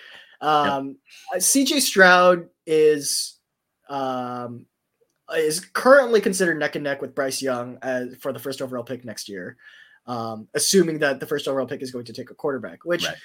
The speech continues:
Speaker 2: you know, we have been spoiled with quarterback and wide receiver talent recently in the N F L draft. And so this is, you know, we're continuing that trend, and it's kinda crazy. Um,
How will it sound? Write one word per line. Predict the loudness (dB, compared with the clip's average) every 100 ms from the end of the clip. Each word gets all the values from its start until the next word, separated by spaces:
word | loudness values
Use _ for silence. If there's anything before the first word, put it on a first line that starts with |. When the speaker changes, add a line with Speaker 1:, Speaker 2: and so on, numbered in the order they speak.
| -16
Speaker 2:
you | -6
know, | -2 -2
we | 2 6
have | 6
been | 4 0
spoiled | -4 2 6 6 6
with | 0
quarterback | -2 0 0 0 -4
and | -6
wide | -6
receiver | -6 -6 -6
talent | -2 0 0
recently | -2 -6 -6 0 2 2
in | 0
the | -2
N | -2
F | -2
L | -2
draft. | -2 -4 -4
And | -8
so | -2 0 0
this | -2 -2
is, | -2 -2 -8 -16 _ _
you | -12
know, | -10 -10 -12 -14 _ -20 -10
we're | -6
continuing | -2 0 0 0
that | -2 -2
trend, | -2 -4
and | -4
it's | -8
kinda | -8 -8
crazy. | -6 -8 -8 -10
Um, | 0 2 2